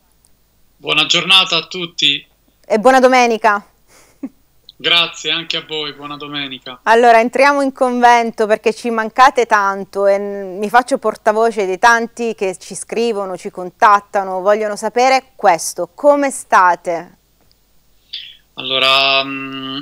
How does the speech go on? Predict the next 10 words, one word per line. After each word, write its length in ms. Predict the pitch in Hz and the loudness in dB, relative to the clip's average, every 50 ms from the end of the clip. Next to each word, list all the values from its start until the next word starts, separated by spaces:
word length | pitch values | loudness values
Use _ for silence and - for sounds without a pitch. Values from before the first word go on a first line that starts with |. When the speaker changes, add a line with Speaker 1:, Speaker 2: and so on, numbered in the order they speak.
| 139 - | -6 -6
Speaker 1:
ecco, 320 | 165 147 - - 151 139 | -6 -6 -6 -8 -6 -2
noi 200 | 143 175 196 196 | 0 2 4 4
abbiamo 380 | 185 170 - 165 165 165 160 147 | 4 2 0 -4 -6 -8 -6 -6
bisogno 420 | 151 147 - 180 180 175 170 165 | -6 -6 -6 -6 -6 -8 -8 -8
davvero 380 | 151 156 156 151 - 180 170 160 | -8 -10 -10 -6 -6 -6 -4 -4
tantissimo 800 | - 165 156 151 151 - 202 208 190 - - 185 175 165 156 147 | -6 -6 -8 -8 -4 -2 0 2 4 4 4 2 0 -4 -8 -8
di, 280 | 143 - - 165 165 - | -8 -8 -8 -8 -6 -2
delle 220 | - 151 151 160 | 0 2 2 4
vostre 400 | 156 156 156 - - 170 156 156 | 4 2 2 2 0 -2 -4 -4
preghiere 720 | - - 147 - - 175 190 202 208 208 208 208 208 - | -2 -2 -2 2 2 4 4 4 4 2 0 -2 -4 -8